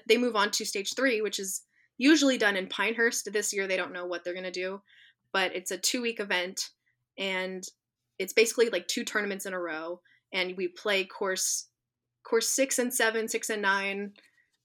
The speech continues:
It's, it depends on, you know, the year. But when I first made my tour card in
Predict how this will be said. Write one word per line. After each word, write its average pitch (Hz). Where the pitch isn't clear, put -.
It's, -
it 233
depends 196
on, 180
you 185
know, 170
the 175
year. 165
But 180
when 190
I 202
first 226
made 196
my 175
tour 185
card 175
in 180